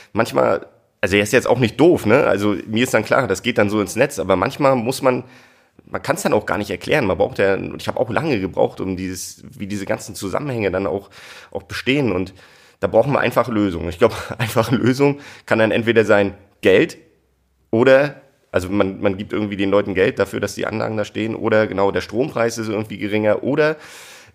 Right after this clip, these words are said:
es entsteht wirklich was, was sie dann halt auch sehen vor Ort, irgendwie eine Art Wertschöpfung, Jobs entstehen, äh, ein Wohlstand entsteht wieder.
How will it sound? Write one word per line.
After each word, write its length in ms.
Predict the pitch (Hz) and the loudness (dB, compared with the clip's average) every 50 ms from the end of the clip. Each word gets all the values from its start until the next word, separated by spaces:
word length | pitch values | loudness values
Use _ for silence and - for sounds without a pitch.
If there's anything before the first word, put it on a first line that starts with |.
| _ | _
es 200 | - 117 - - | -6 -6 -6 -6
entsteht 480 | - - 110 98 - - 120 127 127 - | -6 -4 -4 -2 0 0 0 0 0 0
wirklich 280 | 113 117 - 127 - | -4 -4 -4 -2 0
was, 160 | 117 117 - - | 0 0 2 2
was 140 | 110 110 - | 0 0 0
sie 80 | 120 | 0
dann 180 | 110 113 104 107 | 0 0 0 2
halt 200 | 113 101 101 98 | 0 0 0 -2
auch 140 | 98 95 87 | -4 -6 -6
sehen 360 | 90 85 90 104 123 151 156 | -6 -4 -2 0 0 0 -2
vor 180 | - - 98 85 | -2 -2 0 2
Ort, 280 | 95 110 123 147 - | 4 4 4 4 2
irgendwie 300 | - - 104 104 104 104 | -2 -6 -6 -4 -4 -2
eine 180 | 98 98 - - | -2 -2 -2 -2
Art 240 | 92 95 147 156 95 | -4 -8 -6 -2 0
Wertschöpfung, 920 | 104 - - - - 143 135 - - - 135 135 135 139 143 139 117 - - | 0 0 0 0 -2 -4 -4 -4 -4 -4 -2 0 0 0 -2 -2 -4 -4 0
Jobs 300 | - - - - - - | 0 0 0 -2 -4 -2
entstehen, 760 | 107 120 127 127 - - 113 113 117 117 117 117 123 120 - - - - - - _ _ - | -2 -2 -2 -4 -4 -2 0 0 0 0 0 -2 -4 -6 -10 -16 -20 -20 -20 -20 _ _ -4
äh, 280 | - 98 98 98 101 98 | 0 2 4 4 4 2
ein 240 | 95 101 95 85 82 | 0 -2 -6 -6 -4
Wohlstand 580 | 98 113 143 156 - - - 127 120 123 117 | 0 0 0 0 0 0 0 0 0 0 -2
entsteht 540 | - 101 117 - - - 107 110 113 110 107 | -4 -4 -4 -4 -4 -4 -4 -4 -4 -4 -6
wieder. 540 | 104 110 107 110 110 107 107 107 110 110 110 | -6 -4 0 2 2 2 2 2 0 -2 -4